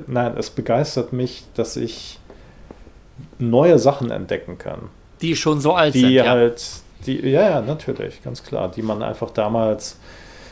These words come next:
Speaker 1: äh, sich nicht hätte kaufen können oder die einfach, äh, auch nicht präsent waren, weil, wie gesagt, man hatte halt nur wenige Musiksendungen im Radio oder im Fernsehen, die, also es gab im Radio, äh, ich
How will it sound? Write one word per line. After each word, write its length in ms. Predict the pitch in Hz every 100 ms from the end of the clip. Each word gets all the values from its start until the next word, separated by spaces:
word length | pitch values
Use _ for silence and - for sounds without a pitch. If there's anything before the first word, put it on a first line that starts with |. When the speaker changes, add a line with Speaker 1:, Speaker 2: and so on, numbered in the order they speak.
| -
Speaker 1:
äh, 240 | - 110 110
sich 300 | 107 113 -
nicht 220 | 110 -
hätte 180 | 117 117
kaufen 460 | - 117 110 117
können 460 | - 123 120 123 117
oder 280 | 98 107 104
die 240 | 113 110
einfach, 560 | - 101 104 - - -
äh, 220 | - 113
auch 160 | 110
nicht 200 | 113 -
präsent 580 | - 110 117 120 139 -
waren, 520 | 131 120 120 120 113
weil, 280 | 104 104 104
wie 60 | 110
gesagt, 400 | 113 131 131 -
man 160 | 98
hatte 240 | 98 - 104
halt 320 | 107 104 104
nur 300 | 117 107 104
wenige 260 | 113 107 104
Musiksendungen 880 | 104 104 139 - 117 110 107 107 107
im 360 | 104 101 113
Radio 720 | - 101 120 110 110 107 104
oder 280 | 104 107 107
im 120 | 98
Fernsehen, 720 | 98 - 104 113 104 101 101
die, 380 | 95 104 101 101 95 - - - - - - - - - - -
also 160 | 117 117
es 140 | 113
gab 180 | - 104
im 140 | 135 113
Radio, 840 | 107 117 117 127 120 117 113 - - - - 113 110
äh, 60 | 113
ich 260 | 107 -